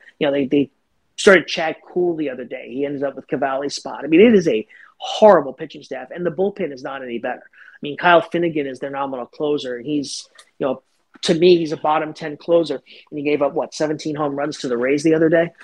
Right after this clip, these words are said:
Um, I just, there's, there might not be a major league, that, again, Gore kind of, Gore is probably a major league pitcher who just isn't too, healthy enough, but I just don't know how this team gets fourteen hundred even,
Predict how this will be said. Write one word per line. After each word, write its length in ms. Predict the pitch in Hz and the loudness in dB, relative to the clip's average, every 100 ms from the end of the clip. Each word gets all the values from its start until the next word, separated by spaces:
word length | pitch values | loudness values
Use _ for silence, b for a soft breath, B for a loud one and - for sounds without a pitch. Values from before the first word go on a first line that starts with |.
| B B - | B B -4
Um, 440 | 135 131 131 120 - | 0 2 0 -2 0
I 140 | 165 | 0
just, 260 | 165 - - 160 | 2 -2 0 2
there's, 400 | 151 180 160 170 - _ _ - | 4 4 2 -6 -16 _ _ 2
there 220 | 190 226 | 6 8
might 300 | 240 214 165 | 8 6 2
not 300 | 160 143 139 | -6 -10 -6
be 460 | 170 147 131 123 _ _ _ 147 | -6 -6 -8 -16 _ _ _ -16
a 140 | 147 | -14
major 320 | 151 156 156 | -12 -12 -10
league, 180 | 151 131 _ B B B _ _ _ _ _ _ | -10 -12 _ B B B _ _ _ _ _ _
that, 160 | 208 208 _ | -6 -6 _
again, 300 | - 180 110 - 190 | 0 0 0 -4 0
Gore 420 | 175 208 214 208 | 8 10 10 8
kind 260 | 202 165 156 | 2 -10 -10
of, 160 | 151 139 _ 180 | -12 -14 _ -14
Gore 240 | 170 208 208 | 0 2 2
is 60 | |
probably 300 | - 170 165 | -2 -8 -8
a 40 | 156 | -10
major 220 | 147 147 | -12 -16
league 160 | 147 147 | -18 -16
pitcher 280 | 147 143 | -16 -14
who 60 | 131 | -14
just 180 | 131 - | -14 -18
isn't 160 | 127 120 _ _ | _ _ _ _
too, 100 | 139 - 131 135 | -20 -20 -18 -14
healthy 320 | 135 160 165 165 | -2 0 2 2
enough, 300 | 170 170 - | 2 -2 -2
but 180 | 135 - b b b b _ _ | -2 -2 b b b b _ _
I 140 | 196 | 4
just 180 | 196 190 | 4 2
don't 160 | 190 170 | -8 -8
know 80 | 151 | -10
how 160 | 156 | -12
this 180 | 147 - | -12 -14
team 280 | - 151 143 | -12 -12 -10
gets 580 | 143 135 - - - _ _ _ _ _ - - | -8 -10 -10 -14 -14 _ _ _ _ _ -20 -8
fourteen 400 | 190 185 185 165 | 0 0 0 -8
hundred 440 | 151 160 151 151 135 | -8 -8 -4 -4 -4
even, 720 | 151 147 143 139 135 127 | -4 -6 -6 -10 -10 -10